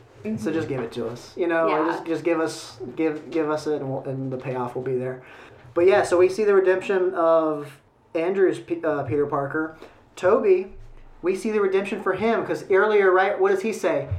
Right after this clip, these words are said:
Speaker 1: He says, "Hey, I once, I lost my Uncle Ben, and then I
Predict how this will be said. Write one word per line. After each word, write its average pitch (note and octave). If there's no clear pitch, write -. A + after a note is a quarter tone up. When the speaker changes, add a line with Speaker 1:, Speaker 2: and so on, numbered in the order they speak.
Speaker 1:
He F#3+
says, F#3+
"Hey, D#3
I F3+
once, G3
I D#3+
lost F#3
my F3+
Uncle E3
Ben, E3
and C#3+
then D3+
I F#3+